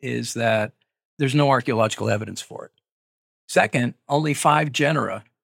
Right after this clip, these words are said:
of these animals are found in those sites. So you've got mammoth, mastodon, gomphotherium, camel, and horse. But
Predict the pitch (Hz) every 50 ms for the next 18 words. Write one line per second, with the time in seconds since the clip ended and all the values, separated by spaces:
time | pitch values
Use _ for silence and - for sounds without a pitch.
0 | _ _ _ _ _ _ - 117 113 110 107 104 104 - - - _ _ _ _
1 | - 113 113 113 113 - - - - - 123 113 113 110 107 107 104 104 101 -
2 | - _ - 117 110 113 113 - - 151 160 151 131 117 110 - - 131 120 113
3 | 107 104 104 107 - - 127 101 101 - _ - - - - - 110 113 110 117
4 | 117 - 127 117 113 113 - - _ 113 110 113 110 131 180 196 - _ _ _
5 | _ _ _ _ _ _ _ _ - 113 110 113 - - 131 110 110 104 107 107
6 | 120 - 190 - _ _ _ _ _ _ - - 120 120 - 127 117 - - 117
7 | 92 113 139 175 175 - _ _ _ _ _ _ _ _ - 156 147 151 156 151
8 | 143 131 120 127 135 113 - - - - - - _ _ _ _ _ _ _ _
9 | _ _ _ _ _ - 127 127 123 117 -